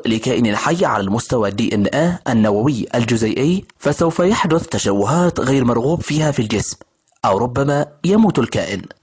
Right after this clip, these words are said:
يسمى هذا بالتحول أو الطفرة، كما يحدث عندما يأتي التغيير نتيجة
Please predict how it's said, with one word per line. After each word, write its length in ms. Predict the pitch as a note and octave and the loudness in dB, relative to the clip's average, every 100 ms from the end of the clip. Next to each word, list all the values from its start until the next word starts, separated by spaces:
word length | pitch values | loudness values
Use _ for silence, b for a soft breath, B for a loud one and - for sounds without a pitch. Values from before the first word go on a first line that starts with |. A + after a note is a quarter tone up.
| - | -2
يسمى 440 | E3 - B3+ E3+ | -2 2 2 2
هذا 420 | A#2+ C#3+ D3 C#3+ | 2 0 0 0
بالتحول 760 | D3 G#2 - - E3 D3+ D3 C3+ - | 0 -2 -4 -2 0 2 2 0 -2
أو 100 | D#3+ | 0
الطفرة، 460 | D3 - - F2 - - _ _ - | 0 -2 -4 -4 -4 -10 _ _ -6
كما 200 | A#2+ F#2+ | -2 0
يحدث 440 | G#2+ A2+ C#3+ F3+ - B B | 0 0 0 0 -4 B B
عندما 380 | A2 C#3+ D#3+ D#3+ | 0 2 2 2
يأتي 280 | G3+ A3 C#3 | 2 2 -2
التغيير 640 | B2+ G#2 G#2+ F3 E3 - | 0 0 2 2 2 2
نتيجة 380 | A#2+ A#2 D#3+ B2+ | 0 2 0 0